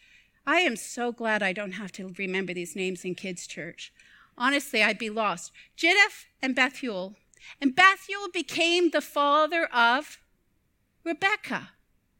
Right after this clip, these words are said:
Milcah bore these eight sons to Abraham's brother Nahor. In con-, his concubine, whose name was Reumah, also had sons Tebah, Gama,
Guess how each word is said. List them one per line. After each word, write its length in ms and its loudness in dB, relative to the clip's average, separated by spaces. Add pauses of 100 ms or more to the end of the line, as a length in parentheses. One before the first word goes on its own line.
(720)
Milcah 560 2
bore 340 -4
these 260 0
eight 220 0
sons 420 -2
to 80 -2
Abraham's 680 -2
brother 340 -2
Nahor. 580 -6 (380)
In 120 -2 (120)
con-, 500 -4
his 400 -4
concubine, 840 -2 (260)
whose 220 -2
name 360 6
was 220 -2
Reumah, 480 2
also 340 -4
had 260 -2
sons 340 -2
Tebah, 520 0
Gama, 440 0